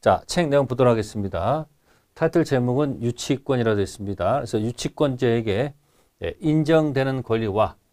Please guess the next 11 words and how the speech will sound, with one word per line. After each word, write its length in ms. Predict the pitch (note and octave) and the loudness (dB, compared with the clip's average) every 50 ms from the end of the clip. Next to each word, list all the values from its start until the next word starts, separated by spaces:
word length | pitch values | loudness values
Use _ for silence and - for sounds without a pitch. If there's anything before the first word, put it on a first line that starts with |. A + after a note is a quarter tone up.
| _ _ _ _ _ - | _ _ _ _ _ -6
인정되지 760 | C#3 C#3+ D3 C#3+ C#3 D3+ D3 D3 C#3 A#2+ B2+ B2 A#2+ B2+ B2 | -4 -4 -2 0 0 0 0 0 0 0 0 0 2 2 0
않는 280 | G#2+ G#2 G#2+ A2+ G#2+ | 0 0 0 -2 -4
권리, 560 | G#2 - A2 G#2 G#2+ G2 F2 F#2 A#2 D3 D#3 - _ _ _ | -4 -4 -4 -4 -2 -4 -4 -2 -2 -2 -4 -6 _ _ _
그 180 | - G#2+ G2+ - | -4 -2 -2 -4
두 220 | - - B2+ B2+ | -4 -6 -4 -2
가지로 600 | B2+ D3+ D3 D3 B2+ A2+ G#2 G#2+ A#2+ B2+ B2 A#2 - - - _ _ _ _ _ _ _ _ _ _ _ - | 0 2 2 2 0 -2 -2 2 2 2 2 2 -2 -10 -20 _ _ _ _ _ _ _ _ _ _ _ -4
연습하시면 580 | A#2+ B2 A#2+ - - - A#2+ G#2 - - A#2 G#2 | -2 -2 -2 -4 -6 -6 -6 -6 -8 -8 -8 -6
됩니다. 560 | G#2+ G2 G2 F#2+ E2+ - F#2 A2+ C#3 D3+ D#3 _ _ _ _ _ _ - | -6 -6 -6 -8 -6 -4 0 0 0 0 -2 _ _ _ _ _ _ -12
유치권자한테 1080 | A#2 A#2 - - C3+ B2+ - C3+ B2+ B2 A#2+ A#2 A#2 A2 G#2+ G2+ G2 - - D3 D#3 D3+ - - | -12 -8 -6 -6 -6 -4 -2 -2 -2 -2 -2 -2 -2 -2 -2 -4 -6 -6 -4 -4 -2 -4 -6 -8
인정되는 920 | A#2+ B2 B2 B2+ B2+ A#2+ C3 C3 C3 B2+ B2 A#2+ G#2+ - A2+ G#2+ A2 G#2+ G#2 | -8 -6 -4 -4 -4 -2 -2 0 0 0 -2 -6 -6 -6 -6 -4 -4 -4 -6
것하고, 720 | F#2+ F#2 F#2+ - - - G2+ F#2+ G2 E2+ F#2+ A#2+ D3 C#3+ | -6 -8 -8 -8 -6 -6 -4 -4 -4 -2 -2 -2 -4 -4